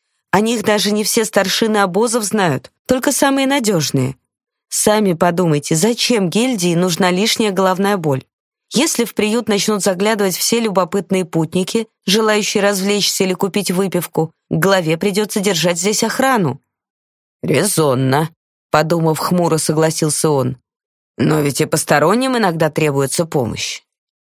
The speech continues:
«Но ведь они платят налоги не гильдии, а королю», сказала Ильда фразу, которую не раз слышала от своих нанимателей.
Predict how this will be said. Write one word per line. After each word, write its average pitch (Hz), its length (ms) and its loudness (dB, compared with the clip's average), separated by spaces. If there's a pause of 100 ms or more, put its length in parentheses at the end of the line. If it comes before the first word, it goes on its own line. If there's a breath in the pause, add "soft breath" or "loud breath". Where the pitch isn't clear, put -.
(220)
«Но 190 120 2
ведь 196 220 -2
они 240 240 0
платят 170 380 -2
налоги 196 400 0
не 165 160 2
гильдии, 185 420 0
а 160 100 0
королю», 170 540 0 (340)
сказала 180 480 2
Ильда 185 380 0
фразу, 214 420 0
которую 180 460 0
не 208 140 0
раз 185 220 0
слышала 185 480 0
от 170 100 -2
своих 185 320 -2
нанимателей. 170 720 -2